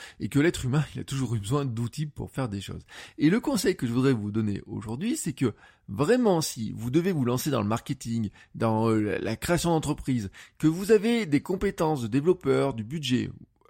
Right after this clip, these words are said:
l'un ou l'autre, l'un et l'autre c'est mieux, mais si par exemple vous êtes un peu développeur, vous êtes capable de développer par vous-même les choses, ou alors du budget pour avoir un développeur qui vous le fait, lancez un outil. Commencez par un outil.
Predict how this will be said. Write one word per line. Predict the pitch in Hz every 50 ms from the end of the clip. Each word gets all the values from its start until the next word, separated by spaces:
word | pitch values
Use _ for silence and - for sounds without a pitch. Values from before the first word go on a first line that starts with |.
| - 65 80 92
l'un | 113 127
ou | 135 156
l'autre, | 151 139 113 98 - - - -
l'un | - 120 135 151
et | 156 147
l'autre | 143 127 123 -
c'est | - 123
mieux, | 127 165 208 220
mais | 180 139 117
si | - - 170
par | 151 165 160
exemple | 165 170 180 170 147
vous | 120 123 127
êtes | 139 127 -
un | 127
peu | 113 139 139
développeur, | 135 123 123 131 - - 120 123 117
vous | 104 101
êtes | 104 98
capable | - 135 131 135 143 117 110
de | 101 104
développer | 98 110 117 127 127 135 127
par | - 117 104
vous-même | 110 113 107 104
les | 101 98
choses, | - - 107 98 90 - - - - - -
ou | 127 131
alors | 151 170 165
du | 131 127
budget | 127 139 151 127 131 151 151
pour | 139 - 107
avoir | 98 104 113
un | 117
développeur | 120 110 120 - - 113 107
qui | - - 98
vous | 92 90
le | -
fait, | - 151 185 - - - - - _ _ -
lancez | 120 151 220 247 226 - 349 370
un | 302 208
outil. | 156 135 - - 135 143 - _ _ _
Commencez | - 175 175 208 247 262 - 381
par | 381 - 185 175
un | 185 185
outil. | 180 - - 180 175